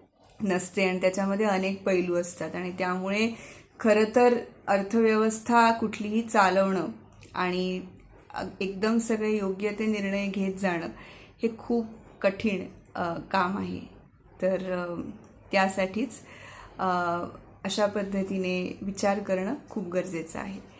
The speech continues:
So I hope की आजचा हा विषय थोडासा कॉम्प्लेक्स होता, पण इंटरेस्टिंग पण होता. So I hope आणि rather मला खात्री आहे की तुम्हाला हे एक्सप्लेनेशन कळलं असेल आणि आवडलंही असेल.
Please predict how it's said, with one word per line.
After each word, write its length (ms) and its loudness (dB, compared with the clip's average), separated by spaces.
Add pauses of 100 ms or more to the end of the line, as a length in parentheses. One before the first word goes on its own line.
(580)
So 80 6
I 140 8
hope 500 4
की 500 0 (140)
आजचा 360 0
हा 120 2
विषय 420 -2
थोडासा 560 2
कॉम्प्लेक्स 920 -2
होता, 400 -2
पण 420 -4 (400)
इंटरेस्टिंग 540 0
पण 180 -2
होता. 340 -2 (140)
So 300 0
I 40 -2 (120)
hope 180 0 (520)
आणि 400 -4
rather 260 -2
मला 320 -2
खात्री 400 -2
आहे 260 -4 (500)
की 60 -4
तुम्हाला 580 0
हे 200 -2
एक्सप्लेनेशन 800 -4
कळलं 440 4
असेल 520 -2 (460)
आणि 500 0 (320)
आवडलंही 560 2
असेल. 340 0